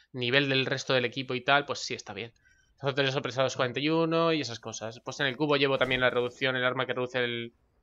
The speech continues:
el cooldown del rencor y surcado de las profundidades que da más daño a los generadores y una unidad, como os he dicho, una unidad en el esbirro. Y ya está, esa es la build. Estoy, estoy probando, ¿eh? Llevamos el rencor que reduce el daño.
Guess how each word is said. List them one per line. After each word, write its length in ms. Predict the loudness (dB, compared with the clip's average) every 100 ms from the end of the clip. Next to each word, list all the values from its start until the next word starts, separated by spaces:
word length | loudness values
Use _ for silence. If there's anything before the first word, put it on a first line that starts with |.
| -4
el 80 |
cooldown 400 | -2 6 6 6
del 460 | 4 2 2 0 0
rencor 640 | 0 0 4 6 8 6 4
y 480 | 2 2 2 0 -4 -16
surcado 320 | -10 2 6
de 60 | 6
las 100 | 4
profundidades 580 | 0 -6 2 6 6 6
que 80 | 2
da 80 |
más 120 | 2 2
daño 160 | 2
a 20 | 0
los 120 | -2
generadores 440 | 0 2 2 0
y 60 | -2
una 100 | -2
unidad, 220 | -2 -2
como 140 | -4
os 100 | -6
he 40 | -4
dicho, 260 | -4 -6
una 120 | -6 -4
unidad 240 | -2 -2
en 80 | -2
el 80 | -4
esbirro. 520 | 0 2 4 0 0 _ _ _ _ _ _ _
Y 140 | -10 -6
ya 100 | -6
está, 280 | -4 -6 -4
esa 140 | -6
es 100 | -2
la 160 | 0 0
build. 300 | -2 -2 -2
Estoy, 320 | 2 4 4
estoy 240 | 2 4 6
probando, 500 | 10 10 8 6 4
¿eh? 240 | 6 6
Llevamos 480 | 8 6 6 4 4
el 180 | 2 2
rencor 360 | 0 4 2
que 100 | 2
reduce 300 | 0 -2 2
el 140 | 2 4
daño. 460 | 4 6 2 0